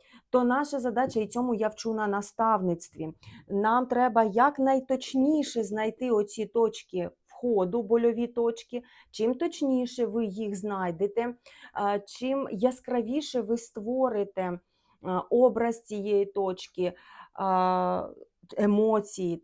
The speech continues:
тим ви точніше попадете ось сюди, в цей стан,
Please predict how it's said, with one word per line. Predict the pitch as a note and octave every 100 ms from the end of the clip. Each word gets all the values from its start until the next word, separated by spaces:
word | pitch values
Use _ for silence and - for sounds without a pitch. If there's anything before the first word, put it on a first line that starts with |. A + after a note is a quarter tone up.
| -
тим | C#4+ D4+ C#4+
ви | G3+ B3+ C#4+
точніше | C#4 - B3+ - B3 C#4+ C#4+
попадете | B3+ A3+ A3+ G3 G#3 B3+ B3
ось | G#3+ G#3
сюди, | - F#3 G#3+
в | A3+
цей | - G3
стан, | G3 - F#3 E3